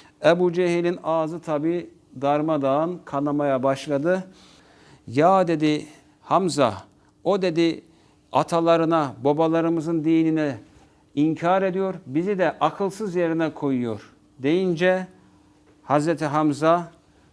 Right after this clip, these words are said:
bunun üzerine dedi ki, "Sizden daha sefih, sizden daha akılsız kim var?" dedi.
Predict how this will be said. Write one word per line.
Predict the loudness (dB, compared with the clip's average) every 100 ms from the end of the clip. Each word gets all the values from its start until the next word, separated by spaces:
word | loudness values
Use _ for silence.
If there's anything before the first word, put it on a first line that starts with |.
| -8
bunun | -4 0 0
üzerine | 0 0 2 2 2
dedi | 0 -2
ki, | -2 -6 -6
"Sizden | -8 -6 -2 0 0 0
daha | -2 -2 -2
sefih, | -2 -2 0 -2 -4 -20 _
sizden | -8 -4 0 0 0 2
daha | 2 2 0
akılsız | -4 -2 -4 -4 -6 -6
kim | -2 -2 0
var?" | 0 -2
dedi. | -8 -20